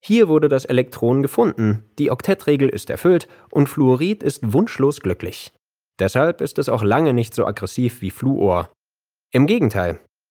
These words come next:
Zur Vorbeugung von Karies ist es ideal, denn das kleine Fluorid kommt in jede Lücke und bildet auf den Zähnen eine stabile Mineralschicht namens Fluorapatit.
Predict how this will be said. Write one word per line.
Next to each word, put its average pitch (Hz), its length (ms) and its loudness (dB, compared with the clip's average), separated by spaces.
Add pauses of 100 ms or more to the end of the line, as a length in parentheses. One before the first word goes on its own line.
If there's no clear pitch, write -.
(160)
Zur 139 180 2
Vorbeugung 131 600 2
von 92 200 -6
Karies 139 540 -4
ist - 240 -8
es 123 100 -6
ideal, 131 520 0 (280)
denn 143 160 0
das 143 220 -6
kleine 185 340 0
Fluorid 135 640 -2
kommt 156 240 -4
in 165 180 0
jede 170 300 0
Lücke 104 360 -2 (120)
und 113 220 -2
bildet 139 300 2
auf 110 120 -4
den 107 180 -2
Zähnen 147 320 0
eine 131 220 -2
stabile 123 480 -2
Mineralschicht 135 720 -2 (220)
namens 160 380 0
Fluorapatit. 165 1200 -2